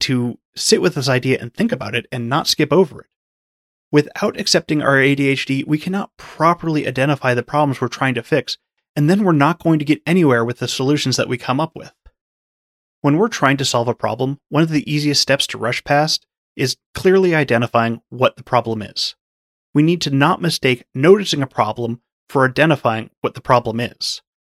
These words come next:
The issue often arises from us identifying the symptoms of a problem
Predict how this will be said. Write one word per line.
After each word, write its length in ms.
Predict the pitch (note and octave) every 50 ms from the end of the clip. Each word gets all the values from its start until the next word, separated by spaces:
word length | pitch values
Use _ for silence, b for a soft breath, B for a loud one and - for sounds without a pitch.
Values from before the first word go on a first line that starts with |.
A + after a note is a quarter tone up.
| _
The 200 | _ B2+ - - G3+
issue 260 | A3+ - - F3 D3 - -
often 340 | D3 E3+ - - _ F#3
arises 520 | E3+ D#3 C3 B2+ A#2+ A2+ A2+ A2 B2 A#2+ A2+
from 200 | - - A#2+ A#2+
us 160 | A#2 A2+ - - -
identifying 520 | C3 B2+ A#2+ A#2 A2+ - A#2+ A2+ A2+ A2+
the 100 | - -
symptoms 500 | - - - G3 C4+ - - C3+ A#2+ A2+
of 120 | A2+ -
a 60 | A2 G2+
problem 460 | - - - - - A2 A#2+ C#3+